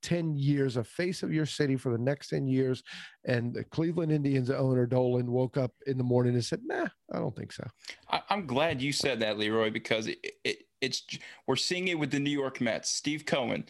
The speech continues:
Speaker 2: their new owner, they're going on a spending spree this offseason. They got Lindor, and they're probably gonna sign him to a three hundred million dollar plus deal. They got James McCann. Uh, they got DeGrom pretty much locked up.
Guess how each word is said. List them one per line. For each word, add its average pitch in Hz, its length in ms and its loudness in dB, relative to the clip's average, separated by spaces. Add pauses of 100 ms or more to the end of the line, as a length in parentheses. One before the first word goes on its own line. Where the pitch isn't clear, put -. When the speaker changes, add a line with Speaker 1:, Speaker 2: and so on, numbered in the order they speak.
(340)
Speaker 2:
their 139 240 2
new 143 220 2
owner, 120 400 0 (500)
they're 190 200 2
going 156 360 2
on 156 120 4
a 143 40 4
spending 170 580 0
spree 101 300 0
this 101 220 -2
offseason. 95 580 -2
They 147 140 0
got 185 400 0
Lindor, 113 640 0 (340)
and 143 160 0
they're 165 100 0
probably 190 580 -2
gonna 143 280 0
sign 180 340 0
him 135 200 0
to 127 200 0
a 117 80 0
three 127 260 -2
hundred 123 220 2
million 117 300 0
dollar 107 260 0
plus 110 320 -2
deal. 98 460 -4 (280)
They 139 120 0
got 139 240 0
James 131 360 0
McCann. 117 600 0
Uh, 69 320 -2
they 123 140 -2
got 143 260 -2
DeGrom 123 500 0
pretty 117 200 0
much 107 260 -2
locked 98 320 -4
up. 98 240 0